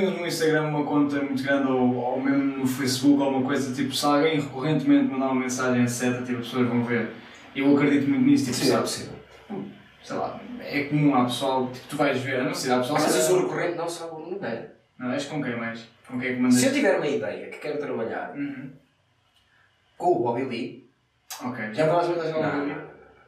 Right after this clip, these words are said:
Speaker 2: Ah, já, mandei. Uma vez eles estavam a falar, foi a coisa mais incrível sempre. Eles estavam a falar com uma amiga, não sei o quê, "Pá, estamos fartos de férias aqui, não sei o que mais. Isto é uma merda, não sei o que mais." Houve,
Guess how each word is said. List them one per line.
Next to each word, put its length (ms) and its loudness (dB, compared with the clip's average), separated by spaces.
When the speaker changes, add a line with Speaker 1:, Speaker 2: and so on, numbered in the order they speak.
Speaker 2:
Ah, 180 4
já, 300 0
mandei. 400 -10
Uma 120 -2
vez 160 0
eles 100 0
estavam 240 2
a 40 0
falar, 420 2
foi 140 -8
a 20 -6
coisa 160 -6
mais 200 -2
incrível 400 -4
sempre. 300 -12
Eles 120 -8
estavam 300 2
a 40 -4
falar 240 -2
com 60 -4
uma 140 0
amiga, 300 0
não 60 -6
sei 120 -8
o 40 -6
quê, 40 -8
"Pá, 80 -4
estamos 240 -6
fartos 320 0
de 60 -12
férias 320 -2
aqui, 480 -10
não 80 -8
sei 120 -10
o 40 -12
que 40 -12
mais. 560 -8
Isto 380 -4
é 20 -2
uma 120 2
merda, 280 2
não 80 -4
sei 140 -6
o 40 -8
que 60 -6
mais." 280 2
Houve, 340 -2